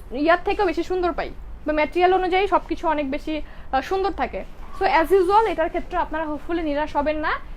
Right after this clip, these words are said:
এটা অনেক ভালো কোয়ালিটির মধ্যে অনেক সুন্দর একটা শাড়ি, যেটা কিনা এক দেখায় পছন্দ হয়ে যাওয়ার মতো একটা জিনিস আর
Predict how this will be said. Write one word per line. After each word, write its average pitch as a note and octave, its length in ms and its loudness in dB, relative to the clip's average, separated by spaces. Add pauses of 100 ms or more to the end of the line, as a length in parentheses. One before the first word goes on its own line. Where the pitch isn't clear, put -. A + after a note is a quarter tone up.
(100)
এটা C4+ 180 2
অনেক F#4+ 320 2
ভালো G#4+ 200 2
কোয়ালিটির F#4+ 420 0
মধ্যে F4 240 -4
অনেক E4+ 180 -4
সুন্দর G#4 320 -4
একটা F4 120 -4
শাড়ি, D4 140 -4
যেটা D4+ 140 -4
কিনা E4+ 120 -2
এক D#4+ 300 0
দেখায় F#4 300 2
পছন্দ D#4+ 400 0
হয়ে D4 120 4
যাওয়ার C#4 180 2
মতো B3 200 -2
একটা A#3+ 220 -2
জিনিস A#3+ 300 -2
আর - 80 -4